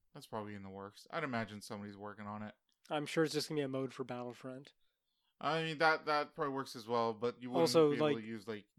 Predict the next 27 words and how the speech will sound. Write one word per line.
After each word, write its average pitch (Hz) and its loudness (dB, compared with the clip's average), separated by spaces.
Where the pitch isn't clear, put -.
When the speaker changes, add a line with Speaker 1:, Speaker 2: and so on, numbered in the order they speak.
Speaker 1:
Jedi. 107 -6
Well, 143 -2
you 135 -4
can 135 -8
use 120 -6
a 104 -6
Jedi, 101 -2
but 104 -6
not 104 -6
the 98 -10
Jedis. 87 -12
Speaker 2:
Yeah, 147 2
I, 165 0
I - 0
don't 156 2
know. 143 -4
I 175 0
feel 190 4
like 175 6
they're 156 6
late 147 2
to 147 -6
the 135 -6
game 139 -2
anyways, 135 -4
'cause 135 -4
I, 160 -8